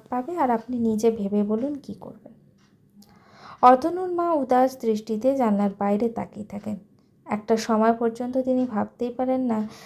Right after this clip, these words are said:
যে ছেলে ছাড়া এই বাড়ির অংশ অন্য কেউ পাবে। এমনকি অলিকে ভাগ দেওয়ার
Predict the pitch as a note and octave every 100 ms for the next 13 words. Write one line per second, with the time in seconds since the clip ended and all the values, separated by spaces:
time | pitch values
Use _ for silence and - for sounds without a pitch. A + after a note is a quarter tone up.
0 | - - B3+ B3+ C4 B3+ C4 B3+ B3+ C4
1 | B3+ A3 G3+ G3+ G3+ G#3 - A3 G3 G3+
2 | - - - G#3 G#3 - _ _ _ _
3 | A3+ B3+ C4+ C4+ B3+ B3 B3+ C4+ - G#3
4 | G3+ A#3 A#3